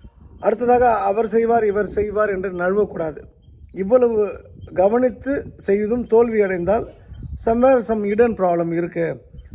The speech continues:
நாம் ஸ்கிப் பண்ணியது எந்த இடத்துல அப்படின்னு கண்டுபிடிக்கணும். நமக்கு தெரியணும் எங்க ப்ராப்ளம் வந்தது, எதனால ப்ராப்ளம் வந்தது, எங்க வந்து நம்ம மெத்தடாலஜி தப்பா இருக்குன்னு நம்ம கண்டுபிடிக்கணும்.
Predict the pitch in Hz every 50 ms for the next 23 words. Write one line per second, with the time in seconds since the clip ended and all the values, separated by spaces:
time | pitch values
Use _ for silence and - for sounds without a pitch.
0 | - - - 180 196 196 185 175 - - - 262 226 - - 233 220 208 202 190
1 | 185 170 170 170 165 160 160 - - - 180 196 208 214 202 175 175 - 170 160
2 | 160 160 156 147 - - _ - 160 170 208 233 214 - 180 180 185 190 185 180
3 | - 151 156 - - - - 160 175 185 170 - 202 214 233 226 208 180 170 165
4 | 175 190 202 202 190 - 180 180 185 185 180 180 165 160 160 160 160 175 170 165
5 | 165 190 190 185 170 - 160 165 165 160 156 151 143 151 151 165 160 147 139 -
6 | - _ _ _ _ _ - 170 202 214 220 226 214 190 175 180 190 185 180 175
7 | 160 160 156 151 185 196 185 175 160 160 143 160 156 - 165 160 160 165 185 190
8 | 170 - - 156 175 175 156 151 143 139 131 -